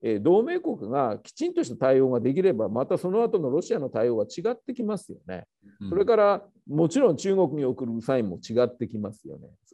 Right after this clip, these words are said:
Speaker 1: で、さらに言えば、ロシアがどういう形でエグジットストラテジー考えてるかわかんないですけど、軍事力行使した後っていうのは、アメリカも常にハマってますけど、エグジットストラテジー、出口戦略が大変なわけです。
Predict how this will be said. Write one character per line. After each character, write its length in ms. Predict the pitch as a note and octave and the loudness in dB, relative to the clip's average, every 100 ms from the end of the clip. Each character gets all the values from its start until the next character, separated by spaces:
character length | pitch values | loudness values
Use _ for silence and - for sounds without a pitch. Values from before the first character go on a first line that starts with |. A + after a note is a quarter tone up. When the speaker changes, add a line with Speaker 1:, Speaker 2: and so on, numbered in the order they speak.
| _ | _
Speaker 1:
で、 280 | C3 G3 F#3 - - _ | 0 2 2 -2 -20 _
さ 140 | A3+ | 2
ら 140 | C4 | 4
に 140 | A3+ F3 | 4 2
言 100 | F3 | 2
え 20 | |
ば、 220 | E3+ E3+ B2 | 4 4 6
ロ 160 | F3 | 4
シ 120 | F#3+ C4+ | 4 0
ア 20 | |
が 100 | C#3 | 0
ど 140 | C#3 | 2
う 60 | F#3+ | 0
い 20 | |
う 40 | |
形 400 | A#3+ G3 G3+ G3 | 0 -2 -4 -4
で 340 | E3+ G#3 D#3 A2+ | 0 4 4 2
エ 40 | |
グ 100 | C3+ | -2
ジ 100 | D3 | -4
ッ 80 | C#3+ | -8
ト 60 | - | -12
ス 80 | - | 0
ト 80 | |
ラ 120 | D#3 D3+ | 2 2
テ 120 | D3+ | 0
ジ 120 | A#2+ | -4
ー 20 | |
考 220 | B2 A#2+ | -4 -2
え 60 | C#3 | -2
て 100 | - | -2
る 80 | G2 | -4
か 80 | F#2 | -2
わ 140 | F2+ | -2
か 120 | A#2 | -2
ん 60 | F3+ | -2
な 100 | D3 | -4
い 20 | |
で 80 | D#2+ | -6
す 60 | |
け 100 | - | -4
ど、 100 | G#2+ | -2
軍 160 | A2 E3+ | 2 2
事 80 | B3+ | 2
力 180 | D4 - | -2 0
行 160 | G3+ | 0
使 120 | G3 E3+ | 0 -2
し 60 | |
た 160 | - C3 | -2 -2
後 280 | A2+ A#2+ G#2+ | -2 -6 -6
っ 40 | - _ | -10 _
て 60 | F#2 | -6
い 40 | |
う 20 | |
の 80 | A2 | 0
は、 180 | F3 C3+ A#2+ | 2 2 0
ア 120 | B2 | 0
メ 100 | D#3 | 2
リ 80 | E3+ | 2
カ 100 | G3+ | 2
も 80 | E3 | -2
常 220 | - A#3+ | 0 0
に 80 | C#3 | 0
ハ 100 | B2 | -2
マ 100 | C3 | -4
っ 100 | - | -4
て 100 | C3 | -6
ま 120 | A2+ | -6
す 100 | - | -8
け 120 | F2+ | -2
ど、 220 | G#2+ - - _ _ - | 0 0 -4 _ _ -2
エ 120 | B2+ | 2
グ 100 | D3+ | 2
ジ 140 | F3+ | 0
ッ 60 | C4 _ | -6 _
ト 80 | - | -6
ス 120 | - | -6
ト 100 | C4+ | 0
ラ 180 | A#3+ A#3+ | 4 4
テ 160 | A3 | 4
ジ 80 | A#2+ | 2
ー、 60 | F#2+ | 0
出 120 | A2+ | 0
口 200 | D3+ - | 0 -2
戦 180 | - C4 | -2 2
略 160 | F#3 | 0
が 80 | G#2 | -2
大 280 | - - F#2 | -12 -12 -6
変 220 | E3 E3+ - _ - | -6 -6 -12 _ -10
な 200 | F#3 G3 | -2 0
わ 80 | |
け 80 | B2+ | 0
で 100 | F2 | -4
す。 120 | - | -10